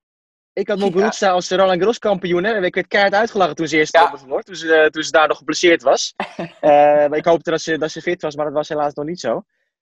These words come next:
Speaker 1: Maar ja, nou ja, kijk, David, jij zal het ook waarschijnlijk, eh, natuurlijk in je achterhoofd hebben, dat zij aan het begin van het jaar gewoon fantastisch heeft gespeeld.
Speaker 2: Zo goed, ja.
Speaker 1: Dus dat, eh, dat was ook mijn gedachte toen in Parijs. En ze zit best aardig in het schema, eh, volgens mij. Dus, eh, oké.
Speaker 2: Ja.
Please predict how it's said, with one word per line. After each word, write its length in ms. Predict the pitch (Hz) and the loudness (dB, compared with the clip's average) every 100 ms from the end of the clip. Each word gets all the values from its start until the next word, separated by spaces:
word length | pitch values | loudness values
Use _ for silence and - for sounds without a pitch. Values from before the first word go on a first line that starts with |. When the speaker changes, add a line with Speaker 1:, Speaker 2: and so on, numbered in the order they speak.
| _ _ _ _ | _ _ _ _
Speaker 1:
Maar 200 | 139 175 | 0 2
ja, 200 | 196 202 | 4 2
nou 140 | 202 202 | 4 2
ja, 320 | 190 160 147 160 _ _ | 2 0 -4 -12 _ _
kijk, 220 | 190 165 | -6 -2
David, 260 | 165 170 151 | 0 -2 -2
jij 100 | 151 | -4
zal 140 | 160 | -4
het 100 | 151 | -4
ook 100 | 170 | -8
waarschijnlijk, 420 | 165 - 147 135 | -12 -8 -6 -6
eh, 260 | - 131 127 | -6 -6 -6
natuurlijk 380 | 123 123 127 127 | -8 -12 -14 -14
in 100 | 147 | -8
je 80 | 135 | -6
achterhoofd 380 | 156 156 127 | -4 -2 -2
hebben, 200 | 120 104 | -2 -6
dat 140 | 127 135 | -6 -2
zij 100 | 143 | -2
aan 60 | |
het 80 | 139 | -2
begin 240 | 135 170 160 | -4 -4 -4
van 100 | 139 | -4
het 80 | |
jaar 200 | 156 165 | -2 -2
gewoon 160 | 151 139 | -2 -4
fantastisch 400 | 135 - 156 131 | -4 -4 -4 -4
heeft 160 | 127 - | -6 -6
gespeeld. 340 | - 226 151 | -8 -8 -8
Speaker 2:
Zo 300 | - 165 143 | -6 -2 -2
goed, 340 | 139 123 - _ | -2 -10 -12 _
ja. 320 | 127 123 - _ _ _ _ _ | -6 -6 -10 _ _ _ _ _
Speaker 1:
Dus 180 | - 117 | -12 -4
dat, 220 | 147 - | -4 -2
eh, 320 | 135 127 120 | 0 0 0
dat 140 | 120 127 | -4 -6
was 120 | 131 | -8
ook 80 | 135 | -4
mijn 140 | 123 | -4
gedachte 300 | 127 135 - | -2 -2 -2
toen 120 | - | -6
in 100 | 123 | -6
Parijs. 420 | 120 131 120 147 - | 0 2 2 0 -4
En 120 | 117 | -6
ze 100 | 123 | -2
zit 320 | 160 - - | -2 -2 -8
best 260 | - 151 - | -2 -2 0
aardig 240 | 143 135 - | 0 0 0
in 60 | |
het 80 | 117 | -4
schema, 460 | - 156 147 104 95 | -2 -2 0 0 0
eh, 160 | 98 95 | -2 -4
volgens 260 | 110 95 - | -8 -8 -6
mij. 200 | 92 143 | -4 -4
Dus, 220 | 117 - | -6 -6
eh, 300 | 104 101 95 - _ | -4 -4 -8 -12 _
oké. 240 | - 165 151 | -2 0 2
Speaker 2:
Ja. 140 | 214 | 0